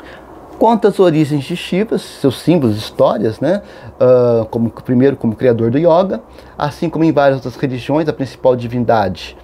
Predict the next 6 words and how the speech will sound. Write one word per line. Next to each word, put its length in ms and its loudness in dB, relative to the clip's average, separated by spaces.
ah, 640 2
está 560 0
dentro 320 0
do 80 -4
Trimurti, 800 0
ah, 800 4